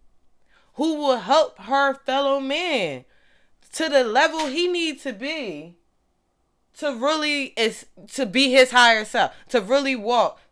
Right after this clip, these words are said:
in his image. It has to be a point where we are protected again.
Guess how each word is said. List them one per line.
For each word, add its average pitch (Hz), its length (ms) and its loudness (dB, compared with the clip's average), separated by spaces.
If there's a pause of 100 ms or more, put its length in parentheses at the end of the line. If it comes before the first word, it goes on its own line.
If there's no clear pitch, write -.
in 202 120 -4
his 226 300 -2
image. 180 580 -8 (3250)
It 208 120 2
has 302 220 4
to 440 140 0
be 415 120 2
a 370 80 0
point 269 320 0
where 220 100 -2
we 233 180 -4
are 226 80 -2
protected 180 540 -4
again. 113 360 -10